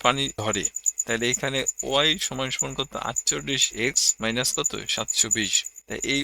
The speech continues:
ওয়াই এর মান কিন্তু এখানে কত? এই যে ওয়াই এর মান কত দেওয়া আছে? ওয়াই, ইয়া, ইয়া, ওয়াই এর মান বারো এক্স দেওয়া আছে। উম,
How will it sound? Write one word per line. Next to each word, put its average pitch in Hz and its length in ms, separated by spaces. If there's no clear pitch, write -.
ওয়াই 147 200
এর 151 80
মান 147 180
কিন্তু 151 300
এখানে 139 320
কত? 139 180
এই 113 180
যে 127 100
ওয়াই 120 240
এর 131 60
মান 135 220
কত 139 120
দেওয়া 143 160
আছে? - 160
ওয়াই, 117 200
ইয়া, 101 100
ইয়া, 104 180
ওয়াই 120 140
এর 127 60
মান 147 220
বারো 127 260
এক্স 117 180
দেওয়া 101 200
আছে। - 200
উম, 98 100